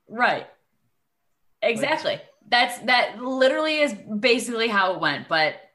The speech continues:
Speaker 1: I
Speaker 2: Just
Speaker 1: mean, poor
Speaker 2: glosses over the apology.
Speaker 1: Right. Poor Brittany. I, I mean, like we said, what do you say in this moment? She's visibly taken aback, and she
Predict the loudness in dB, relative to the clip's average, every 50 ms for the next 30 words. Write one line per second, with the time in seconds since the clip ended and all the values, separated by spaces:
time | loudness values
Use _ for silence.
0 | _ _ _ _ _ _ _ _ _ _ _ -20 -20 _ -8 _ 0 0 2 2
1 | 0 4 4 4 4 4 0 0 2 2 2 2 0 -4 -4 -6 -4 0 2 2
2 | 4 4 2 2 0 -2 -6 -8 -8 -10 _ _ 2 2 2 2 0 -6 -16 _
3 | _ _ _ _ 4 4 6 6 6 4 2 0 0 0 -6 -10 -12 -12 -14 -14
4 | -12 -12 -12 -14 -14 -10 -4 -2 -2 -2 -2 -4 0 0 0 0 0 -6 -8 -4
5 | -4 -4 -4 -2 0 0 0 2 0 -4 -4 -2 -2 -2 0 -2 -4 -4 -4 -4
6 | -6 -4 -4 -6 -8 -8 -8 -8 -6 -6 -4 -4 -4 -4 -4 -4 -2 -2 -2 0
7 | 0 0 -2 -4 -4 -8 -12 -20 _ _ -6 -4 -4 -4 -2 -4 -6 -4 -2 0
8 | 2 2 2 0 -2 -8 -8 -8 -8 -10 -10 -8 -6 -4 -4 -4 -6 -10 _